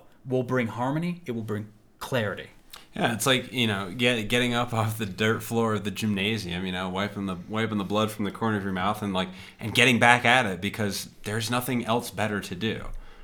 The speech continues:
Speaker 2: right? And, and I, I find it very interesting, the ratio in which he divided the,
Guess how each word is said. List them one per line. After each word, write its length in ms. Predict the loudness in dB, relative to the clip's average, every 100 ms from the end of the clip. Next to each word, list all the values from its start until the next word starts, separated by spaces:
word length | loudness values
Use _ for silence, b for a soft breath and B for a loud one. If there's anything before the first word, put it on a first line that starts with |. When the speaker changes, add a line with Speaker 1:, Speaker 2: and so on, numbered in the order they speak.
| b -2
Speaker 2:
right? 260 | 2 2
And, 220 | 2 -2 B B -4
and 120 | 0
I, 140 | 0 0
I 100 | -2
find 260 | 2 2
it 80 | 2
very 400 | 4 6 6 4
interesting, 480 | 2 0 -2 0 0
the 100 | 0
ratio 560 | 2 2 2 2 2 2
in 100 | 0
which 160 | -4
he 100 | -4
divided 500 | -4 0 0 0 -2
the, 160 | -6